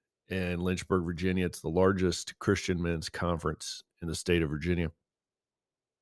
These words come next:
It was awesome. It was, it's put on by the American Association of Christian Counselors, A A C C. And Ignite is just really well run. It's a great time,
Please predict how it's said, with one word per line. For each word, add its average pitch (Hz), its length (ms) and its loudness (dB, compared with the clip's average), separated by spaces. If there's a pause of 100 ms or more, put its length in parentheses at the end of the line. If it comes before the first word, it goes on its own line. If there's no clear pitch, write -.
(260)
It 139 200 6
was 104 180 2
awesome. 78 500 0 (160)
It 98 40 -14
was, 92 180 -2
it's 92 220 4
put - 180 2
on 113 200 6
by 95 140 6
the 87 240 4 (680)
American 98 400 2
Association 87 720 0
of 71 80 -6
Christian - 400 -2
Counselors, - 800 -6 (160)
A 85 60 0
A 78 220 0
C 69 220 -6
C. 73 380 -4 (1080)
And 85 360 2
Ignite 92 560 2 (220)
is 101 160 4
just 120 220 2
really 117 220 8
well 98 380 8
run. 92 460 4 (300)
It's - 80 -14
a 95 60 -4
great 95 480 0
time, 90 480 2